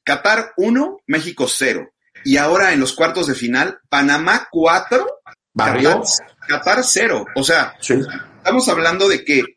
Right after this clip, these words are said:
Speaker 1: Panamá, en papel, le puede ganar a Estados Unidos con
Speaker 2: Sí.
Speaker 1: toda la facilidad del mundo. Y
Speaker 2: Sí.
Speaker 1: que Jamaica, Jamaica, después de ganarle uno cero a, eh,
Speaker 2: Guatemala.
Speaker 1: a Guatemala.
Speaker 2: El equipo del Flaco Tena.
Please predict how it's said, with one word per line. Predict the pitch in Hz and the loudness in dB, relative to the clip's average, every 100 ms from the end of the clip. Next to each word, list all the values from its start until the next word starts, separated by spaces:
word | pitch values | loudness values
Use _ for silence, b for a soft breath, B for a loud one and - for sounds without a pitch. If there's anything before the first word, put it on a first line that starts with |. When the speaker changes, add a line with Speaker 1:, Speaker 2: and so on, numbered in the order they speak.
| - | -4
Speaker 1:
Panamá, | 131 131 131 143 294 - - _ 131 | 0 0 0 0 -2 -4 -12 _ -2
en | 131 | 0
papel, | 127 123 220 302 | 0 0 0 0
le | 143 | 0
puede | 170 165 | 2 2
ganar | 139 147 | 2 0
a | |
Estados | 139 139 131 | 0 0 -2
Unidos | 123 135 165 196 - - | 0 0 0 0 -2 -2
con | 147 | 2
Speaker 2:
Sí. | 190 185 | 4 4
Speaker 1:
toda | 208 196 | 2 -2
la | - | -8
facilidad | - - 143 | -14 -6 0
del | 147 135 | 2 2
mundo. | 131 113 90 - _ b _ | 2 0 -4 -12 _ b _
Y | 147 | 0
Speaker 2:
Sí. | 196 196 | 2 2
Speaker 1:
que | |
Jamaica, | 220 151 - - - - | 0 -4 -6 -8 -10 -8
Jamaica, | - 135 165 175 - 110 | -4 0 2 0 0 -2
después | 117 - 160 160 | -2 -2 -2 0
de | |
ganarle | 147 143 135 127 127 160 | 0 2 2 0 0 2
uno | 185 190 | 2 2
cero | - 156 143 117 104 - | 0 0 2 0 -4 -6
a, | 117 110 107 104 98 98 92 90 85 87 80 - - | -4 0 0 0 -2 -2 -4 -4 -8 -10 -12 -16 -12
eh, | 80 82 | -8 0
Speaker 2:
Guatemala. | 131 135 139 120 101 - - _ 127 | 0 2 0 -2 -4 -12 -20 _ -2
Speaker 1:
a | |
Guatemala. | 135 170 190 | 0 2 2
Speaker 2:
El | 156 | 2
equipo | 139 | 2
del | 147 | 2
Flaco | 151 123 151 | 2 0 0
Tena. | 147 139 104 | -2 -4 -6